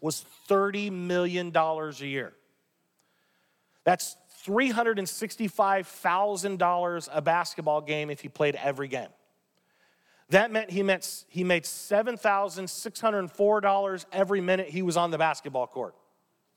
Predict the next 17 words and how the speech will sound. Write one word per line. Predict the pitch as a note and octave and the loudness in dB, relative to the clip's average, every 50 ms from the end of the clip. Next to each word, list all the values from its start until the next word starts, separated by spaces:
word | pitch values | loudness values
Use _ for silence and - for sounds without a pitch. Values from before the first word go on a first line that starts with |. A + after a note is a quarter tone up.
| _ _ _ _ _ _ _ _ _ _ _ _ _ _ _ _ _ _ _ _ _ _ _ _ | _ _ _ _ _ _ _ _ _ _ _ _ _ _ _ _ _ _ _ _ _ _ _ _
And | - G3 G#3 | 4 4 4
then | A#3+ D4 | 4 2
if | D4+ C4+ - | 0 -2 -2
you | A#3 A#3+ - - | -6 -8 -2 2
add | G#3+ C4 D4+ F4 F#4 F4+ - - | 2 4 4 2 0 -2 -4 -2
to | C4+ G#3 | 2 4
that | G3 G3 G3+ G3+ | 4 4 2 2
his | E3+ G3 F#3 D#3 D3 | 0 -2 -2 -2 -2
Nike | F#3 F#3+ G#3 A3+ C#4 C#4 - B3+ B3 G#3+ F3+ | 0 2 4 4 2 2 -2 -2 -2 -2 -2
shoe | - - - - - F4+ F#4 F#4 F4+ D4+ B3 G#3+ F#3+ F#3 - F3+ | -4 -6 -10 -8 -2 2 2 4 4 4 2 0 -2 -2 -2 0
endorsement, | F#3 F3+ F3+ D#3 D#3+ D3+ D3+ D3+ C#3 - D3+ D3+ D#3+ E3+ G#3 - - _ _ _ _ _ _ _ _ _ _ - - - _ - | 0 0 2 2 2 2 2 2 -2 -4 -4 -4 -4 -4 -4 -6 -12 _ _ _ _ _ _ _ _ _ _ -20 -20 -4 _ 2
at | A3 G#3+ G#3 - F#3 F#3+ | 4 4 2 0 0 2
that | A#3+ C#4+ E4 E4+ - - | 4 4 4 2 -2 -6
time, | - B3+ A#3+ A3+ A3+ A3+ A#3 A3+ - | -6 -4 -2 -2 -2 -4 -4 -4 -2
in | F#3 F#3+ F#3 F3 | 0 0 2 2
that | E3+ A3+ C4+ D#4 D4+ D4 | 4 4 4 2 0 -2
economy, | C#4+ C4 - - D4 D4 C4 A3+ G#3 G3 G3 F#3+ F#3+ E3+ | -6 -6 -2 -2 0 0 0 0 -2 -4 -4 -6 -6 -6